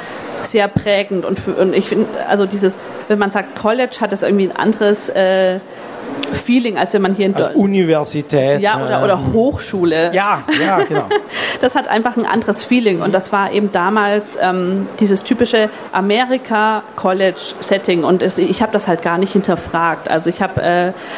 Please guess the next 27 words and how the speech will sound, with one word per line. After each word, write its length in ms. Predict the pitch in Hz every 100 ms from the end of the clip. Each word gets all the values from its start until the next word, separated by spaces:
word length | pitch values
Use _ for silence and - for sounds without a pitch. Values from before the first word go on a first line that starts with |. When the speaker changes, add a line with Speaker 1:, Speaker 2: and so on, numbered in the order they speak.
| - - 208
Speaker 1:
natürlich 440 | 180 - 311 302
muss 140 | 170
das 140 | 180 185
Buch 180 | 202 196
in 100 | 180
Amerika 540 | 180 185 190 190 185
spielen 320 | - - 185
und 80 | 175
es 120 | 185
hat 120 | 196
jetzt 200 | 196 190
wirklich 300 | 196 208 226
auch 120 | - 185
lange 260 | 185 208
gedauert, 520 | 208 175 180 185 208
bis 180 | 208 190
eben 200 | 170 190
dann 340 | 190 170 185 185 - - - - -
die 60 | 208
Frage 420 | - 175 196 220
nach 220 | 190 180
anderen 460 | - 208 214 180 180
Settings, 640 | 196 196 208 165 185 -
also 160 | - 190
inzwischen 320 | 185 208 220
gibt's 160 | 202
ja 100 | 208